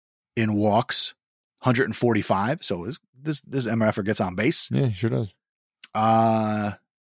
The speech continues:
Speaker 1: twenty-nine home runs last year, twenty home runs already this year. Let's take a look at, uh, strikeouts. Fifty-eight strikeouts in three hundred and twenty-two at bats. So he hits.
Speaker 2: Yeah.
Speaker 1: He's pretty, he's pretty good.
Speaker 2: He,
Speaker 1: Pretty good.
Speaker 2: he's very good. Somebody's gonna get a
Speaker 1: <laughs>
Speaker 2: really good player.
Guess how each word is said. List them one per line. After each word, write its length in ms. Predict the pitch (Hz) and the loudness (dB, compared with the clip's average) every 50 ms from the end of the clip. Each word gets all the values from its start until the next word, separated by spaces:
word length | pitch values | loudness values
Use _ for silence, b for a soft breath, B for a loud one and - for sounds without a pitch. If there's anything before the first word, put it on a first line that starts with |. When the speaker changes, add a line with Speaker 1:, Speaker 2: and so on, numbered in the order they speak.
| _ _ _ - | _ _ _ -4
Speaker 1:
twenty-nine 460 | - 151 143 143 143 139 143 135 135 | 0 2 2 2 4 4 4 4 6
home 220 | 123 139 131 127 | 4 4 4 4
runs 300 | 131 131 131 127 120 113 | 4 4 4 4 4 2
last 440 | 107 101 110 123 135 139 - - - | 2 2 4 4 4 4 2 2 0
year, 160 | 156 151 147 | 2 2 2
twenty 340 | 139 - - - 131 131 135 | 2 0 -2 0 0 2 2
home 240 | 131 120 127 123 123 | 2 2 2 2 4
runs 220 | 127 123 120 110 | 4 4 4 4
already 340 | 120 113 110 107 101 95 87 | 4 2 2 2 0 -2 -4
this 340 | 85 87 95 123 135 - - | -6 -2 -2 0 0 0 0
year. 300 | 165 160 165 170 180 - _ _ _ _ _ _ _ _ _ _ | 0 0 2 0 -2 -6 _ _ _ _ _ _ _ _ _ _
Let's 160 | 110 107 - | -10 -8 -4
take 160 | - 113 101 | -4 -2 -2
a 40 | 104 | 0
look 180 | 98 101 98 98 | -2 -2 -2 -4
at, 160 | 95 - - | -6 -6 -8
uh, 160 | - 85 82 80 | -10 -12 -10 -10
strikeouts. 460 | - - - 98 82 85 - 80 - | -10 -8 -6 -8 -8 -8 -10 -12 -10
Fifty-eight 480 | - - 135 - - 147 139 139 135 | -2 0 0 0 2 2 2 2 2
strikeouts 680 | - - - 127 120 120 - 123 120 117 117 - - - | 2 0 2 2 2 4 2 2 2 2 0 -2 -4 -4
in 720 | - 117 113 117 113 113 113 120 120 120 120 120 123 117 - _ _ _ _ _ _ _ _ _ - | -4 -2 -2 0 0 0 0 0 0 0 0 0 0 -2 -2 _ _ _ _ _ _ _ _ _ -8
three 220 | 113 104 120 120 | -2 2 2 4
hundred 240 | 110 120 117 - 104 | 4 2 2 2 -2
and 100 | 85 101 | -4 -4
twenty-two 460 | - - 120 120 117 110 - - 123 | -6 -4 -4 -2 -2 -4 -2 0 0
at 80 | 110 104 | 0 0
bats. 400 | - 110 135 156 - - - - _ _ _ _ _ _ _ _ _ | 0 -2 -2 -4 -6 -8 -12 -12 _ _ _ _ _ _ _ _ _
So 120 | - 117 | -4 -4
he 80 | 113 92 | -2 -2
hits. 420 | 113 143 151 - - - _ _ _ _ _ | -2 -2 -4 -6 -10 -18 _ _ _ _ _
Speaker 2:
Yeah. 220 | - 98 107 110 101 104 - _ _ _ _ _ _ _ _ | -6 -4 -4 -4 -4 -6 -12 _ _ _ _ _ _ _ _
Speaker 1:
He's 100 | - 147 | -12 -8
pretty, 180 | - 262 - - | -6 -4 -2 -2
he's 100 | 120 117 | -2 -2
pretty 200 | - - 190 165 | 0 0 0 0
good. 300 | - 98 117 110 - - _ _ _ _ _ _ | 0 -2 -4 -4 -6 -8 _ _ _ _ _ _
Speaker 2:
He, 100 | 110 110 | -6 -4
Speaker 1:
Pretty 140 | 120 - - | -4 -4 -4
good. 160 | 92 92 92 92 | -6 -8 -6 -4
Speaker 2:
he's 80 | 117 | -4
very 240 | 117 107 123 127 131 120 | 0 2 2 2 4 4
good. 220 | 123 110 92 80 | 4 2 2 0
Somebody's 360 | - - 107 117 123 123 110 | 0 0 2 4 4 2 2
gonna 160 | 113 117 113 | 2 0 2
get 140 | 107 110 104 | 2 2 2
a 60 | 95 | 2
Speaker 1:
<laughs> 20 | 92 | 2
Speaker 2:
really 340 | 87 82 87 92 90 92 92 | 0 0 2 2 4 4 2
good 180 | 87 92 80 - | 2 0 -2 -2
player. 360 | - 87 85 80 76 73 | -4 -2 -2 -2 -4 -6